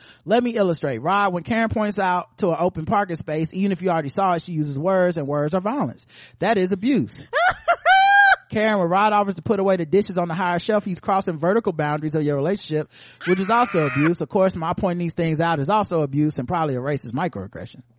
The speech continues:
Yeah, I just, yeah, I, and I think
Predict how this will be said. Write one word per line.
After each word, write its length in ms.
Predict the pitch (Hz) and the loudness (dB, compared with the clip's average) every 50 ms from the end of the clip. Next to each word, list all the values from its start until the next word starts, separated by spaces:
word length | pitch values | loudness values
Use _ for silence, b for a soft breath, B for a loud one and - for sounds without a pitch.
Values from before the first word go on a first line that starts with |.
| _ _ b b b b b b b b b b b b b | _ _ b b b b b b b b b b b b b
Yeah, 360 | 123 143 151 147 139 131 131 - | -2 -2 0 0 -2 -2 -4 -4
I 140 | - 185 226 | -4 -4 -4
just, 280 | 226 269 254 226 - - _ - | -2 -4 -8 -8 -10 -16 _ -6
yeah, 300 | 180 196 196 190 185 185 196 | -2 0 2 2 2 0 -2
I, 120 | 202 - - | -4 -6 -6
and 160 | - 220 233 | -4 -2 0
I 100 | 247 247 | 0 -2
think 400 | 247 - 247 247 247 233 196 - | -2 -4 -6 -6 -4 -6 -6 -8